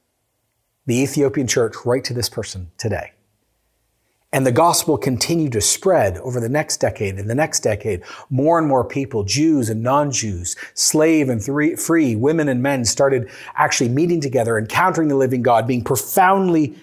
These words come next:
changed. And Paul was writing to one of those communities in a place called Corinth. And they had met Jesus, and they loved Jesus, and they'd been transformed, but actually they looked more like the city than they did like Jesus.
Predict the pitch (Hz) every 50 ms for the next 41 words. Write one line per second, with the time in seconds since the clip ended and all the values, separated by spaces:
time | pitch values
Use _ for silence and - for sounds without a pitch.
0 | _ _ - - 143 120 107 92 76 78 - - - - - _ _ _ _ _
1 | _ _ _ _ _ _ _ _ _ _ _ _ _ _ _ _ _ - - -
2 | 143 120 - 160 190 214 202 180 156 131 147 147 143 139 135 127 117 127 123 135
3 | - - 127 123 - - - 127 131 135 135 127 120 113 110 123 113 101 - 131
4 | 113 - - 120 113 104 - - 143 117 101 - - - - _ _ _ _ _
5 | _ _ _ _ _ _ _ _ _ - - - _ 143 139 139 147 156 170 175
6 | 139 127 139 156 147 123 - 151 160 156 170 165 151 - 135 120 120 113 110 123
7 | 143 156 151 135 131 151 160 151 151 156 - - 135 127 117 117 98 - - 135
8 | 123 110 - - 151 147 139 131 127 120 - - 147 151 151 - - - 175 160
9 | 156 156 151 - - - _ _ 151 135 135 135 131 - 139 131 147 170 180 170
10 | 151 - - 143 - - - 185 160 139 127 117 117 117 117 117 110 120 123 113
11 | 107 101 - - - 113 104 98 - 104 - - - _